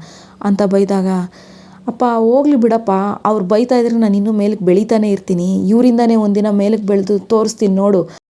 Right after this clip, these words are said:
ಅಂತ ಸೂರ್ಯ ಅಂತಾನೆ. "ಲೇ ಮೀನಾ, ಆ ಹೊಸ ಕಾರ್ ಕೀ ತಗೊಂಬಂದು ಅಪ್ಪನ ಕೈಗೆ ಕೊಡು" ಅಂತ ಹೇಳ್ತಾನೆ. ಆಗ ರಂಗನಾಥ್, "ನನ್ ಕೈಗೆ ಯಾಕೋ ಕೀ?" ಅಂತಂದ್ರೆ ಸೂರ್ಯ, "ನಿನ್ ಕೈಯಿಂದ ಕೀ ಕೊಟ್ರೆ ಒಳ್ಳೇದಾಗುತ್ತಪ್ಪ ನಂಗೆ"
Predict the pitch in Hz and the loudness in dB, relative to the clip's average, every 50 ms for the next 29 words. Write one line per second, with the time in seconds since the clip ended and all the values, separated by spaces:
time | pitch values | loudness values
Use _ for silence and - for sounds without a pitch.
0 | _ _ _ _ _ _ _ _ _ _ _ _ _ _ _ _ _ _ - 208 | _ _ _ _ _ _ _ _ _ _ _ _ _ _ _ _ _ _ -6 -4
1 | 202 196 196 220 202 - - 202 190 196 190 185 180 175 170 - 180 170 170 180 | -4 -2 -2 -4 -4 -2 -2 -2 -2 -2 -2 -4 -4 -6 -6 -6 -8 -6 -6 -8
2 | - - _ _ _ - 214 220 233 233 226 233 240 240 247 226 214 214 220 240 | -10 -14 _ _ _ 0 0 2 2 2 2 0 2 0 0 0 0 -2 -2 -4
3 | 240 - - - - - - - - - 214 208 202 196 262 254 254 269 254 247 | -6 -8 -16 -20 -20 -20 -20 -10 -4 -2 0 0 0 0 -2 -2 -2 -2 -4 -4
4 | 247 - 254 254 247 262 254 254 240 233 233 220 220 233 240 208 - - 247 240 | -2 0 0 0 2 2 0 0 0 0 2 2 2 2 2 0 0 0 -2 0
5 | 226 254 240 226 233 - 214 202 208 202 196 190 190 240 240 220 196 196 185 185 | 0 0 0 0 0 -2 0 0 0 -2 -2 -2 -2 -2 -2 0 0 -2 -2 -2
6 | 190 185 180 - - - _ _ _ _ _ - 233 247 254 254 247 233 226 226 | -4 -4 -4 -4 -6 -10 _ _ _ _ _ -4 -2 0 0 0 0 0 0 0
7 | 233 247 240 226 226 220 - - _ _ - 233 240 262 277 311 311 349 339 302 | 0 0 0 0 0 -2 -4 -10 _ _ -2 0 0 2 0 0 0 0 0 2
8 | 247 226 220 202 - - 226 233 233 - - 262 269 262 254 233 240 285 302 - | 2 0 0 0 -2 -2 -2 -2 -2 -2 2 4 4 4 4 4 2 0 -4 -8
9 | - - - - 226 226 220 214 233 226 220 214 220 220 220 214 208 202 208 214 | -14 -18 -8 -4 -4 -2 -2 -2 -2 -2 0 0 0 0 0 0 0 -2 -2 -4
10 | 226 - - - - 262 254 247 247 233 220 208 202 208 208 214 - _ - 269 | -8 -10 -8 -2 0 2 4 4 4 2 2 0 0 -2 -4 -4 -6 _ 2 2
11 | 269 285 311 - 330 320 320 311 302 285 262 - - - - _ _ - - 277 | 4 4 4 2 0 0 2 2 0 0 0 -2 -8 -20 -20 _ _ 0 2 2
12 | 277 - - 262 262 240 226 208 208 226 233 226 220 214 233 269 269 277 262 240 | 2 2 2 0 2 2 2 2 2 2 2 2 2 2 2 2 2 2 0 0
13 | 240 220 185 - 208 196 190 185 185 180 180 190 208 | 0 -2 -2 -2 -2 -2 0 0 0 0 0 0 0